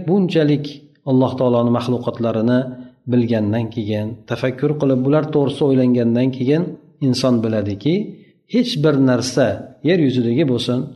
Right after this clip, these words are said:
osmondagi, koinotdagi bo'lsin, hech bir narsa behudaga yaralgan emas. Shu jumladan inson ham behudaga yaralgan emas. Bular mana shunday narsani Alloh taologa, demak, hamma yaratgan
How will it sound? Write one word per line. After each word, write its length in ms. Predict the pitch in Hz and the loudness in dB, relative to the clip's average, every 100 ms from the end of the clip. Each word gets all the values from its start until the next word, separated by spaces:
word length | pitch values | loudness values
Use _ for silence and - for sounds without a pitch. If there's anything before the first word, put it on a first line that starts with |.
| - _ _ _ _ | -20 _ _ _ _
osmondagi, 560 | 160 147 156 151 147 156 | -6 -2 0 2 2 0
koinotdagi 680 | 151 151 151 143 143 151 175 | 2 2 4 2 2 0 2
bo'lsin, 340 | 147 139 160 170 - - _ | 0 0 -2 -4 -6 -16 _
hech 300 | - 175 190 156 | 0 0 0 -2
bir 140 | 143 131 | 2 4
narsa 280 | 123 117 165 139 | 2 0 -2 0
behudaga 480 | 110 104 104 101 113 | 0 0 -4 -2 0
yaralgan 460 | 101 98 98 110 | 0 -2 -4 -4
emas. 300 | 110 92 87 - - _ | -4 -8 -10 -14 -18 _
Shu 160 | - 151 | -4 0
jumladan 540 | 131 123 117 123 180 190 - - _ _ - | 2 2 0 -2 -2 -4 -12 -20 _ _ -4
inson 380 | 151 127 - 131 | -2 -2 -2 -4
ham 240 | 127 143 185 - - 123 | -2 -2 -4 -8 -12 -2
behudaga 500 | 117 101 98 92 110 | -2 -2 -6 -6 -4
yaralgan 440 | 104 95 98 113 | -4 -6 -6 -6
emas. 320 | 101 98 92 - _ _ _ _ 131 | -6 -8 -8 -12 _ _ _ _ -2
Bular 280 | 143 196 208 - - - | 2 4 2 -4 -12 -14
mana 260 | - 139 151 | 0 2 4
shunday 360 | 139 202 180 170 | 2 2 4 4
narsani 280 | 143 123 127 | 4 4 2
Alloh 260 | 127 135 131 | 2 2 2
taologa, 520 | 135 135 131 131 165 185 185 - | 2 2 4 4 2 0 -4 -14
demak, 260 | - 131 127 | -4 0 0
hamma 440 | - 196 220 208 190 | -2 0 2 4 6
yaratgan 440 | 170 165 165 190 | 4 4 2 2